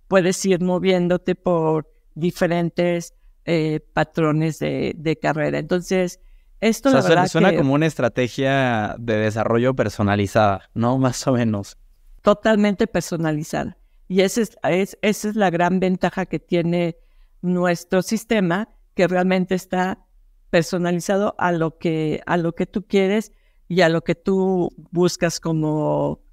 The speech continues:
Speaker 1: pues, como colaborador en cualquiera de estos. Entonces, por eso le llamamos que es nuestra herramienta de, de desarrollo profesional y de gestión de talento, porque, bueno, te permite moverte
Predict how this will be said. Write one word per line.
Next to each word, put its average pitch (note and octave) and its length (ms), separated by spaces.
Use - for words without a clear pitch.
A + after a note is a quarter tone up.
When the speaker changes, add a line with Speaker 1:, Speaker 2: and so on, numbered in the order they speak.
Speaker 1:
pues, - 180
como D#3+ 340
colaborador E3+ 680
en E3+ 140
cualquiera F3+ 540
de E3+ 120
estos. E3 240
Entonces, F#3+ 640
por G3 120
eso A#3 180
le G3+ 120
llamamos F3+ 420
que F3+ 120
es F3 60
nuestra E3 720
herramienta F3+ 840
de, D3+ 640
de E3 380
desarrollo E3 680
profesional E3+ 640
y F3+ 80
de D3+ 220
gestión E3 460
de E3+ 100
talento, G3 640
porque, F#3 300
bueno, E3 220
te F3+ 120
permite F#3+ 480
moverte E3+ 800